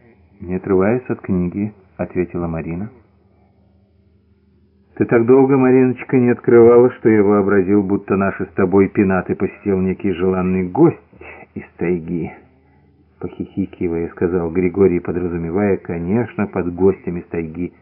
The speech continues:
Краюхина. В глазах у Марины потемнело, но она сдержалась и промолчала. Григорий прошелся по комнате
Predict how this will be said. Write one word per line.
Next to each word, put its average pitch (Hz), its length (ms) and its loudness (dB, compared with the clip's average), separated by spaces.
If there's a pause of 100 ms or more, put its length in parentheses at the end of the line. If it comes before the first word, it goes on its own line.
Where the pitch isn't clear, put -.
(120)
Краюхина. 73 760 -12 (840)
В - 80 -14
глазах 82 420 -6
у 120 40 -8
Марины 117 440 -4
потемнело, 104 680 0
но 101 180 0
она 101 200 -2
сдержалась 90 720 -4 (400)
и 107 60 -8
промолчала. 85 800 -12 (1700)
Григорий 202 360 4
прошелся 160 580 2
по 131 180 -2
комнате 185 800 2